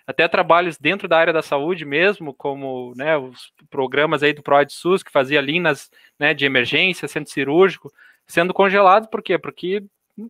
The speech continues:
trabalho de consultor lá acabava expondo ele a um risco tremendo com a pandemia, né?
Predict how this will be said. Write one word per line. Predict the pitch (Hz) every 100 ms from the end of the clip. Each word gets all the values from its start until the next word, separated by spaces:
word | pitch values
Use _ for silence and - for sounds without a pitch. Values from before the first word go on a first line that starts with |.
| _
trabalho | 185 175 170
de | 165
consultor | - 175 190 180 185
lá | 165 175
acabava | 208 - 190 175 185
expondo | 196 - 175 175
ele | 185
a |
um | 190
risco | 180 170 175 - 196 - _ -
tremendo | 185 170 170
com | 170
a | 170
pandemia, | 180 175 175 135 123
né? | 131